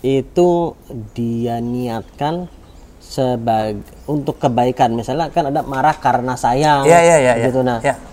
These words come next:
Speaker 1: eh, apakah artinya, eh, marah itu, marahnya itu sendiri tidak selalu negatif?
Speaker 2: Iya, iya.
Speaker 1: Bisa dibilang begitu nggak?
Speaker 2: Iya, semua emosi tidak negatif.
Speaker 1: Hmm.
Speaker 2: Semua emosi, sedih, marah, eh, iri,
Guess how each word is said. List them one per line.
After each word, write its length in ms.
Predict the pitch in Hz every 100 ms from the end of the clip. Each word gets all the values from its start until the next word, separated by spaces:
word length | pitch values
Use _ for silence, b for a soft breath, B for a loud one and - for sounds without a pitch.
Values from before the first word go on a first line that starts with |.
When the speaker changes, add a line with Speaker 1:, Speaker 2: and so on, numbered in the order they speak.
| -
Speaker 1:
eh, 320 | - - 123 - -
apakah 480 | 135 135 135 180 156
artinya, 400 | - 151 190 -
eh, 300 | - 135 131
marah 460 | 143 135 131 127 131
itu, 160 | 131 - - - -
marahnya 560 | 156 147 143 139 151
itu 160 | 139 143
sendiri 280 | 151 135 190
tidak 280 | 175 131
selalu 320 | - 135 127 131
negatif? 560 | 127 120 143 - 110 B B
Speaker 2:
Iya, 160 | 208
iya. 100 | 165
Speaker 1:
Bisa 220 | 131 123 139
dibilang 340 | 135 135 139
begitu 300 | 139 139 202
nggak? 100 | 170
Speaker 2:
Iya, 160 | 160 117
semua 440 | - 160 165 160
emosi 480 | - 160 160 147 233
tidak 280 | 226 143 123
negatif. 520 | 123 123 123 113 - - -
Speaker 1:
Hmm. 260 | 127 123 101 -
Speaker 2:
Semua 640 | - 165 160 175 208 190
emosi, 460 | 165 156 151 143 123 - -
sedih, 440 | - 147 131 135
marah, 640 | 139 127 127 127 123 123 113 B B B B - - -
eh, 300 | 123 107 107 - 170
iri, 560 | 175 160 151 151 147